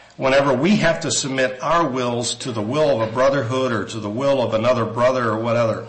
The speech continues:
whatever that may be. We don't like that. And because of this,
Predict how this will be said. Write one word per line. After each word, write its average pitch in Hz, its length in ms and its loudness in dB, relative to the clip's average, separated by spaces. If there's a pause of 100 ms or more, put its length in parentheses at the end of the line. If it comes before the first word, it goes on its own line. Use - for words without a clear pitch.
(200)
whatever 123 360 0
that 113 200 0
may 110 120 -6
be. 107 320 -4 (220)
We 139 100 -6
don't 135 220 0
like 156 280 -2
that. - 240 -10 (1300)
And 165 140 2
because 208 500 2
of 143 160 2
this, - 500 2